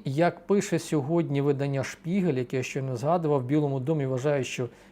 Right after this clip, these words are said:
європейські союзники мають віддати системи зі своїх військових запасів лише після того, вони отримають заміну,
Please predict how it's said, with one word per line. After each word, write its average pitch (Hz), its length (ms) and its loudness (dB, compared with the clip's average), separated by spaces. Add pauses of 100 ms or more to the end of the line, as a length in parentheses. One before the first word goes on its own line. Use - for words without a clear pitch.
європейські 151 540 4
союзники 156 540 0
мають 147 340 0
віддати 135 480 0
системи 127 500 -2
зі 127 140 -4
своїх 139 420 -4
військових 123 420 -2
запасів 131 520 0 (380)
лише 156 280 4
після 220 420 2
того, 120 580 0 (100)
вони 165 280 2
отримають 170 560 0
заміну, 131 680 -2